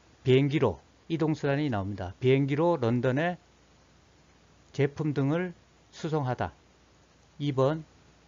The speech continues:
수동태이기 때문에 이동 대상 더 프로덕트, 그 제품을 공장으로부터 역으로 이동시키다, 수송하다.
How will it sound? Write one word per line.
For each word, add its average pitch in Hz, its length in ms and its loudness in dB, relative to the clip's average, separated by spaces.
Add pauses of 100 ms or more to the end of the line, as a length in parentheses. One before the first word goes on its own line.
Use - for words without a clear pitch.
(580)
수동태이기 156 560 0
때문에 143 520 0 (840)
이동 165 260 2
대상 143 400 2
더 123 220 -2
프로덕트, 139 420 0 (1000)
그 151 160 -2
제품을 143 640 2 (960)
공장으로부터 151 1120 2 (300)
역으로 131 520 4 (1200)
이동시키다, 135 680 -2 (460)
수송하다. 123 600 -4